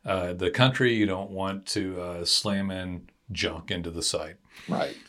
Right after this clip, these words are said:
Speaker 1: But you do need to say, "Hey, we're doing jobs on this part of town. We're getting reviews. We're making changes to interior pages. We're dropping G P S coordinates where we do things. We're updating our Google account. We're, we're getting some citations." All legitimate things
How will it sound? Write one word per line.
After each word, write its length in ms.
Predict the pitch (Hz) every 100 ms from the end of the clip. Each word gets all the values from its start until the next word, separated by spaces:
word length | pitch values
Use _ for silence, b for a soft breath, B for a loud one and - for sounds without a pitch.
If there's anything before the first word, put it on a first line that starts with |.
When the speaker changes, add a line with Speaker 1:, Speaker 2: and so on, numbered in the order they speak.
| -
Speaker 1:
But 220 | 113 120 165
you 80 |
do 140 | 143 156
need 240 | 143 120
to 280 | 104 98 95
say, 280 | 98 113 104
"Hey, 180 | 110 131
we're 160 | 110
doing 240 | 107 127 117
jobs 340 | 123 127 113
on 160 | 120 123
this 160 | 127
part 200 | - 95
of 80 | 90
town. 260 | 87 90 87
We're 120 | 92
getting 300 | 98 120 123
reviews. 600 | 123 110 127 113 92 87
We're 100 | 92
making 360 | 98 107 120 113
changes 340 | 117 117 117
to 100 | 110
interior 440 | 110 107 120 117 110
pages. 500 | 117 110 92 85 -
We're 120 | 92
dropping 540 | 90 107 107 110 101 B B B -
G 220 | 101 113
P 120 | 113
S 180 | 113 107
coordinates 440 | - 113 98 90
where 100 | 110
we 120 | 98 98
do 180 | 113
things. 480 | 104 90 87 95 - b b b b -
We're 220 | 113 127
updating 320 | 110 117 127
our 140 | 120
Google 480 | 113 131 123 107 95
account. 580 | 95 95 92 85 95 113
We're, 420 | 101 104 104 101 101 - _ -
we're 460 | 113 113 110 107
getting 280 | 104 113 113 107
some 180 | 107
citations." 800 | 101 98 95 104 98 - 90 87
All 360 | 113 110 120 123
legitimate 640 | 143 120 151 160 131 104
things 400 | 127 120 110 -